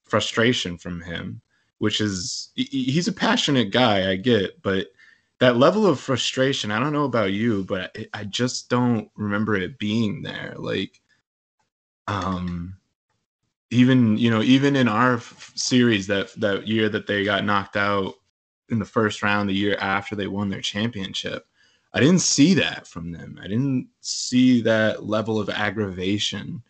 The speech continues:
uh, specifically with Alexander Ovechkin. So it was that, um, you mentioned the, you know, the blunder goal there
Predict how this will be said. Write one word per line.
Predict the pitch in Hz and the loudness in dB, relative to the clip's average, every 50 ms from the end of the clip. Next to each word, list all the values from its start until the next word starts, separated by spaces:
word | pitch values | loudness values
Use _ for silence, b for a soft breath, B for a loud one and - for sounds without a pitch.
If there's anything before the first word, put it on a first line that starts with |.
| _ _ _ _ _ _ _ - | _ _ _ _ _ _ _ -10
uh, | - - 90 82 | -4 -2 -2 -2
specifically | - - - - 98 - - 104 98 104 98 98 104 101 98 | -2 -4 -8 -8 -8 -8 -8 -8 -6 -6 -6 -4 -2 -2 -2
with | 92 90 | -2 -2
Alexander | - - 92 92 92 87 95 95 92 92 95 95 | -4 -6 -6 -6 -6 -6 -6 -6 -6 -4 -6 -6
Ovechkin. | 92 87 - - 95 95 - - - - - - - - - | -8 -8 -6 -6 -6 -6 -8 -10 -10 -10 -12 -12 -10 -10 -8
So | - - - - 98 95 90 90 - _ B B B B B B B B B B B | -8 -6 -4 -4 -4 -4 -4 -6 -10 _ B B B B B B B B B B B
it | - 123 | 4 6
was | 127 139 120 127 | 6 6 6 6
that, | 120 123 131 139 143 147 147 139 135 - - - _ - | 6 6 6 6 6 6 6 4 4 2 -4 -10 _ -2
um, | - 113 110 107 107 104 104 101 101 101 101 101 101 - _ _ _ _ _ - | 2 2 4 4 2 2 0 -2 -2 -4 -6 -6 -8 -10 _ _ _ _ _ 2
you | 120 123 135 | 4 4 4
mentioned | 135 131 135 131 127 - - 127 127 123 117 110 | 6 4 4 2 2 0 0 0 2 2 2 2
the, | 113 110 107 104 104 98 - | 2 2 2 2 2 0 -2
you | 110 110 | 0 0
know, | 110 104 | 0 0
the | 98 107 | 0 -2
blunder | 101 95 117 117 120 117 120 120 | -2 -2 0 0 0 2 0 0
goal | 101 98 110 110 113 113 | 0 0 0 0 0 0
there | 110 110 110 110 110 110 110 110 107 104 | 0 0 2 2 2 2 2 0 -2 -4